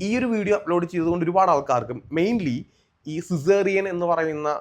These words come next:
ആ, പെയിൻ കുറക്കാനായിട്ട് ചെയ്യുന്നൊരു പ്രോസസ്സ് അതല്ല, നോർമൽ ഡെലിവറി ആണ് എപ്പോഴും ഒരു പെണ്ണിന് ഹെൽത്തി എന്ന് പറയുന്നത്. അത് ദിയ കൃഷ്ണ ആ ഒരു മെസ്സേജ് ഇതിലൂടെ പാസ് ചെയ്യുന്നുമുണ്ട്. അത് നിങ്ങൾക്ക് ആ വ്ലോഗ് കണ്ടറിയാം, അവരനുഭവിക്കുന്ന പെയിനും ബുദ്ധിമുട്ടും. ആ, ആ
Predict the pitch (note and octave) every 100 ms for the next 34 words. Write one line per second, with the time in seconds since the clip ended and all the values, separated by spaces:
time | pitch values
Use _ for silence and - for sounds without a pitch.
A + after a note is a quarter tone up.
0 | - - C3+ C3+ - D#3+ E3+ D#3+ D3+ D#3
1 | D3+ D3+ D3+ D3+ D3 C#3 B2 C3+ - -
2 | C#3+ B2+ B2 - _ - C#3 D3 E3 D3+
3 | C#3 D3 D3 C3+ C3 B2+ C#3+ C#3+ C#3 C3
4 | C3 C3 C3+ C#3 C3+ C3+ C3+ - C3+ B2+
5 | A#2+ G#2+ G2+ - _ _ _ - E3 A3
6 | E3 F3+ F3 F3 - F3+ F#3 F3+ D3 E3+
7 | G3 E3 E3+ F3 D3 C3+ C#3+ F3 E3+ F3
8 | G2+ - _ _ _ - G3+ G3+ G#3 G3+
9 | F3+ F3+ F#3 F3+ D#3 B2+ A#2 A#2+ C3+ C#3+
10 | C3+ C#3 D3 D3 - C#3 B2+ D3+ D3 B2+
11 | A#2+ C#3+ D3 D3 C3 _ _ - C#3 -